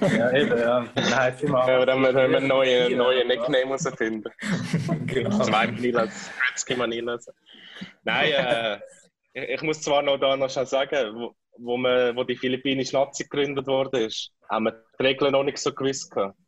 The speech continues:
Speaker 2: bezüglich, äh, Eligibility von Spielern. Und dann, äh, i-, ist der Chef im,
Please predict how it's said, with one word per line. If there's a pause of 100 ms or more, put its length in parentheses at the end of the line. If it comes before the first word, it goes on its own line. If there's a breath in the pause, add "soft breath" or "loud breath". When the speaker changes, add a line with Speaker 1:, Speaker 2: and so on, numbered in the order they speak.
(460)
Speaker 2:
bezüglich,
äh, (120)
Eligibility
von
Spielern.
Und
dann,
äh, (880)
i-,
ist
der
Chef
im,